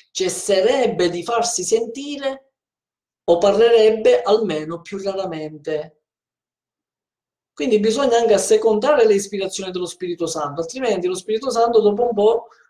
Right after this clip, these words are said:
parla sempre più raramente. Perché lo Spirito Santo dice: "Oh, io parlo, ma tu mi ascolti? Uè, picciotto,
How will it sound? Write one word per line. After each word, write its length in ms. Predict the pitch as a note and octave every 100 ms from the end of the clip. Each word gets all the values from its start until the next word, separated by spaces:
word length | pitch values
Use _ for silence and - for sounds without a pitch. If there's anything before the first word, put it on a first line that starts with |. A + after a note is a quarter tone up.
| _ _ -
parla 360 | F#3+ G3+ G#3+
sempre 340 | G#3 G3+ F#3+ F#3
più 160 | F#3
raramente. 760 | F3+ E3 E3+ G3 D#3+ C3+ _ _ _ _ _ _
Perché 240 | _ - A3+
lo 80 |
Spirito 280 | G3+ A3 A3
Santo 240 | A3+ A3+ G3
dice: 180 | G#3
"Oh, 80 | A3+ - - _ _ - - - - - - - - - -
io 200 | D4+ -
parlo, 380 | B3 A3 F3 F#3+
ma 100 | B3
tu 120 | C4+
mi 100 | A3
ascolti? 840 | F#3+ - A#3+ A3 - A3 A#3 A3 _ _ _ _
Uè, 560 | C4 A#3+ F#3+ - - -
picciotto, 920 | A#3 - B3+ G3+ - F#3 E3 - _